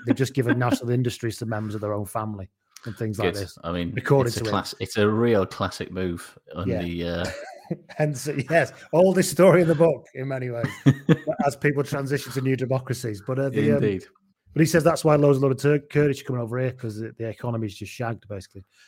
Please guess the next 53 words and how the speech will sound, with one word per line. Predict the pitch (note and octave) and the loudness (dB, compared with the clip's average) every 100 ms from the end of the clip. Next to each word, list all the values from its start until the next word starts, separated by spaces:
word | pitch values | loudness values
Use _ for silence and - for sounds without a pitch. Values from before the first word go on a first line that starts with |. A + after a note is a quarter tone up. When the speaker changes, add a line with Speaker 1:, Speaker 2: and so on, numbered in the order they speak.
| _ | _
Speaker 1:
Anyway, | A#3+ D4 G#3+ A#2 A2+ | 4 6 6 4 2
Speaker 2:
Hmm. | - _ _ | -2 _ _
Speaker 1:
sorry | - - A#3+ G3+ B2 | -6 2 4 4 2
Speaker 2:
Anyway. | G#2 G2+ | -2 -6
Speaker 1:
about | A#2 A2+ G#2 | -6 -6 -6
that. | A2+ - | -8 -6
Hell | A#2+ E3+ | -2 0
of | D3+ | 0
a | |
diversion | C3 A#2 A2 A#2+ A#2 | 0 -2 0 0 0
Speaker 2:
Yeah. | A#2 | -2
Speaker 1:
on | |
this | A2+ A2 | -6 -4
week | A#2 A2 | -4 -4
of | G#2+ | -6
week. | A2 G#2+ - _ _ - | -6 -6 -8 _ _ -2
It's | - | 2
like | G#3+ | 4
we're | G#3 | 8
doing | G#3 | 8
anything | F#3 G#3 F#3+ | 8 6 4
to | D#3+ | 4
avoid | C#3 B2+ C3+ B2+ | 4 4 2 2
talking | C#3+ C3 C3 | 0 2 0
about | B2+ | 0
the | C3 | 0
awfulness | C3 D3 E3 - C#3 A#2+ G2+ | 4 4 4 2 -2 -2 -4
that | A#2 | -8
has | A#2 A2+ | -8 -6
been | B2 B2+ | -6 -4
this | B2 B2 | -6 -8
week, | B2+ | -12
hasn't | A#2+ A#2 A2+ | -12 -16 -16
it? | G#2 - _ _ _ - - - | -20 -20 _ _ _ -20 -14 -6
Speaker 2:
Yeah. | |
Speaker 1:
Uh, | C#3+ | -2
anyway, | E3 E3+ E3 | 2 4 4
I'm | F3+ F#3 F#3 | 4 2 2
Lee. | D#3 D3 D3 C#3+ | 4 4 4 2
Hello, | C#3 C3 C3 | -2 -2 0
everybody. | A#2+ A#2 A2 G#2+ A2 A2 - _ | -2 -4 -4 -6 -6 -8 -12 _
And | A#2 | -10
over | A2+ A2 | -10 -10
there | G#2 G#2 | -12 -10
Speaker 2:
Hi. | E2+ E2 | -6 -6
Speaker 1:
is | E2 - _ _ _ _ - | -6 -12 _ _ _ _ -16
Speaker 2:
I'm | D#2 D2+ | -12 -12
Josh. | C#2+ B1 - - | -12 -14 -14 -18
Obviously, | - - - - C2+ | -18 -18 -18 -16 -14
you | B1+ | -12
know | A#1+ | -14
this | - - | -14 -16
already. | - C#2 B1+ | -14 -12 -12